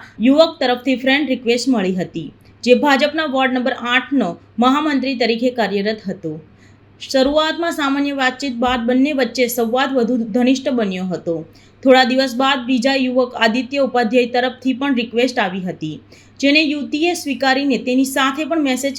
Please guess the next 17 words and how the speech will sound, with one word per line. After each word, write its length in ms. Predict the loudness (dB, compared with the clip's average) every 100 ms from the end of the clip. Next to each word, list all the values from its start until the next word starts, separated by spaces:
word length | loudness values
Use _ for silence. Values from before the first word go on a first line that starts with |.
| -8
અને 200 | -4 -4
બાદમાં 440 | -2 -2 0 0 -2
ફોન 280 | -2 -2
પર 140 | -2 -2
વાતચીત 420 | -2 -2 -4 -10
શરૂ 280 | -4 -2 -2
કરી 280 | -2 -4 -6
હતી. 380 | -8 -8 -10 -12 -20 -20 -2
આ 200 | 4 4
રીતે 260 | 4 0 -2
યુવતીએ 400 | -2 -4 -2 -2
બંને 340 | 2 2 2
યુવકો 360 | 0 0 0 -2
સાથે 380 | -2 -2 0 -2
મિત્રતા 420 | 0 0 0 0
બાંધી 400 | 0 0 -2 -2
હતી. 360 | -4 -6 -10